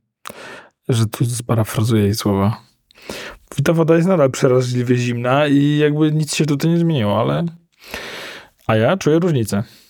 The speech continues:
Zamiast, wydaje mi się, że zamiast ośmiu jest na przykład dwanaście rano stopni. I to jest tak, że sobie człowiek siedzi i myśli sobie, „Kurczę, nie jest tak źle”.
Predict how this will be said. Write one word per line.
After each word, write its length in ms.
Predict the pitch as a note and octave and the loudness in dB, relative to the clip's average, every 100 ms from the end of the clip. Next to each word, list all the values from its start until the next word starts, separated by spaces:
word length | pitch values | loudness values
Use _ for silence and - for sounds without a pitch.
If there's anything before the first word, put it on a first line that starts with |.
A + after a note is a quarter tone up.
| _ _ - | _ _ -6
Zamiast, 500 | A2+ C#3 C#3 - - | -2 0 0 -4 -8
wydaje 240 | B2+ D#3+ F#3 | -2 0 0
mi 80 | E3 | 0
się, 120 | E3 | 0
że 80 | D3+ | 0
zamiast 300 | D3+ C#3+ C#3 | 0 0 2
ośmiu 340 | D3 - G3 | 0 2 2
jest 180 | E3+ - | 2 -2
na 60 | |
przykład 220 | D#3 D#3 C3+ | -2 -2 -2
dwanaście 580 | C3+ C3+ A#2+ G#2 - A#2 | -4 -4 -2 -2 -4 -6
rano 200 | G#2+ G2+ | -6 -6
stopni. 380 | - G#2+ - C#3 | -8 -8 -6 -6
I 60 | |
to 120 | - | -2
jest 180 | G#3+ A3+ | -2 -2
tak, 180 | E4 E4 | -2 0
że 180 | E4+ E4+ | -2 -2
sobie 260 | D#4 D#4+ | -2 -2
człowiek 300 | - A#3 G#3 | 0 0 0
siedzi 240 | - E3+ F3 | 0 0 0
i 60 | |
myśli 260 | F3+ E3+ F#3+ | -2 -2 -4
sobie, 200 | - G3 | 0 0
„Kurczę, 400 | - F#3 C#3 C3+ | 0 -4 -2 -2
nie 80 | F3+ | 0
jest 160 | C4+ | 0
tak 140 | F#4+ F4 | 0 0
źle”. 240 | F4 A#2+ | 0 -2